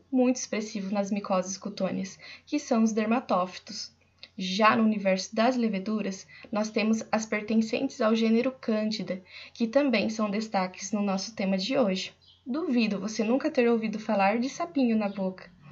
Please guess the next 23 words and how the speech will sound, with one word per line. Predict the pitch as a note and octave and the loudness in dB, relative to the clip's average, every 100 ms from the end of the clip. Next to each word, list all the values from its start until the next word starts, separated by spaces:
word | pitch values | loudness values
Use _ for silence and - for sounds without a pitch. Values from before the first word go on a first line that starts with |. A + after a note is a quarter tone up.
| - - - - | -18 -16 -16 -6
mas | G#3 G#3 G3+ | 0 0 -2
você | - G#3+ | -4 2
deve | G3+ G3 | 4 4
se | - A3+ | -2 -4
perguntar: | G#3+ G#3 A3 A3 A3 E3+ - - - - - | -4 -2 -2 0 0 -2 -6 -18 -20 -6 2
por | C5 | 2
que | - A3 | 4 0
destacar | G#3 A3 G#3+ G#3+ G3+ G3+ | 0 -2 -2 0 -2 -2
os | G3 | 0
dermatófitos | F#3+ F#3+ G3 F#3+ F#3 - F#3+ | 0 0 0 -2 -4 -6 -4
entre | G3 G3 - | -2 -2 -4
os | G3+ | -8
filamentosos? | - G3 F#3+ F#3+ F#3 E3+ F#3 G3 - _ _ _ _ | -4 -2 0 -2 -2 -4 -6 -12 -14 _ _ _ _
E | - - | -6 -6
por | - A4 C5 | 4 6 6
que | - C4 D#4 B3+ - | 2 -2 0 -2 -2
destacar | B3 B3 A#3+ C4 C4 | -2 0 0 0 2
o | B3+ | 2
gênero | A#3+ A#3+ A#3+ | 2 2 2
Cândida | A#3 B3 B3+ D#4 A3 G3+ | 0 0 2 2 0 0
das | A3 G#3 | -2 -2
outras | G3+ A3+ G3+ | -2 -2 -2
leveduras? | G3+ G3 F#3+ A#3+ C#4 A3 - | -2 -4 -2 -4 -2 -6 -10